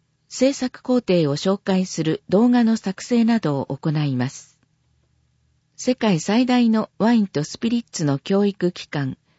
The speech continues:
ダブリューセットに対して積極的に働きかけ、本県産本格焼酎の海外における認知度向上と販路拡大を図ります。写真、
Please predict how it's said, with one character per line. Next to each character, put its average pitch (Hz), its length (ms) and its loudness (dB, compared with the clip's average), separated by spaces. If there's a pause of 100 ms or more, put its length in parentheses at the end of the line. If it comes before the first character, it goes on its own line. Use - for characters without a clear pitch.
(220)
ダ 185 140 0
ブ 247 140 2
リ 247 120 2
ュ 247 40 2
ー 240 40 -2
セ 247 140 -4
ッ 233 100 -8
ト 160 120 -2
に 143 140 0
対 165 240 -4
し - 120 -14
て - 240 -4
積 - 260 -8
極 247 200 -2
的 226 260 -2
に 208 120 0
働 156 360 -4
き - 120 -20
か 139 120 -6
け、 - 220 -8 (640)
本 247 220 2
県 233 260 0
産 190 340 -2
本 220 220 0
格 - 240 -8
焼 233 260 -2
酎 220 260 0
の 135 200 -2 (220)
海 247 220 2
外 196 200 2
に 139 120 0
お 139 80 -2
け 143 180 -6
る 135 180 -2 (220)
認 226 200 2
知 247 160 -6
度 156 120 2
向 156 240 -2
上 151 240 -2
と - 240 -4 (360)
販 233 220 4
路 160 100 -2
拡 - 280 -6
大 202 260 0
を 180 60 -2
図 160 240 -6
り 139 120 -2
ま 123 140 -2
す。 - 280 -20 (1400)
写 160 120 -6
真、 165 340 -4